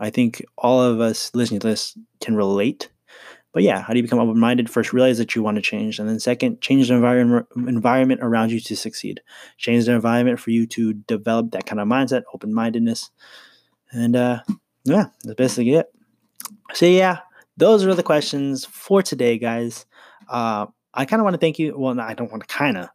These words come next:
Andrew. I don't wanna kinda. I wanna thank you guys for asking me those questions. And I wanna thank you guys always for the support that you guys have given me. Um, and just for going above and beyond, like, w-, we got a thousand views, and I,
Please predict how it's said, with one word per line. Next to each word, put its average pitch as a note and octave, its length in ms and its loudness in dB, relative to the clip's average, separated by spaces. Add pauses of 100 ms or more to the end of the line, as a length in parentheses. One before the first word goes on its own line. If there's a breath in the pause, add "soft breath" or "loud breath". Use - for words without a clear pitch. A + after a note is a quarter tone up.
(220)
Andrew. D3+ 220 -6
I A3+ 40 -2
don't F#3 100 0
wanna A#2+ 120 0
kinda. A#2+ 340 -2 (100)
I B2+ 60 0
wanna D#3 160 2
thank C3+ 340 -2
you A2+ 120 0
guys G2+ 500 -6
for G2+ 100 -6
asking G2 240 -4
me G#2 40 -4
those F#2 120 -6
questions. F#2+ 480 -10
And G2 160 -10
I F#2+ 100 -10
wanna G#2 140 -6
thank A2+ 220 -4
you A2+ 80 -4
guys G#2 420 -4
always A2+ 340 2
for G#2 200 -4
the F#2+ 120 -8
support - 580 -2
that A#2+ 200 -2
you A2+ 60 -6
guys A2 260 0
have G#2 180 -10
given A2 260 0
me. A2 180 -2 (760 loud breath)
Um, G#2 300 -2
and A2 100 0
just D#3 160 2
for E3+ 100 4
going C#3+ 580 2 (300)
above B2 260 2
and B2 100 4
beyond, A#2 220 4
like, A2 120 -2
w-, A2 220 -6
we A#2 80 -6
got B2 160 2
a A#2 40 0
thousand A#2 520 2
views, G#2+ 720 -2
and G#2+ 140 -8
I, G#2+ 300 -2